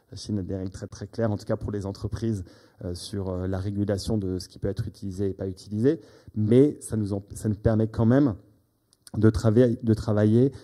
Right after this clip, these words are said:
très en profondeur et de très, très bien comprendre, en fait, là où va le consommateur. Et, euh, et ce qui est intéressant aussi, c'est que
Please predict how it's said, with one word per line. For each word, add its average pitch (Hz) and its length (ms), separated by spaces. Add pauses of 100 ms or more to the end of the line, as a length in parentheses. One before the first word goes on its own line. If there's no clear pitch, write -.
(200)
très 139 240
en 120 80
profondeur 117 580
et 110 80
de 101 100
très, - 200
très - 140
bien 113 140
comprendre, 113 420
en 98 40
fait, 113 280
là 101 80
où - 20
va 98 100
le 98 60
consommateur. 110 560 (640)
Et, 110 220
euh, 101 320 (160)
et 117 60
ce - 100
qui - 80
est 147 40
intéressant 123 440
aussi, 139 400
c'est - 180
que 101 320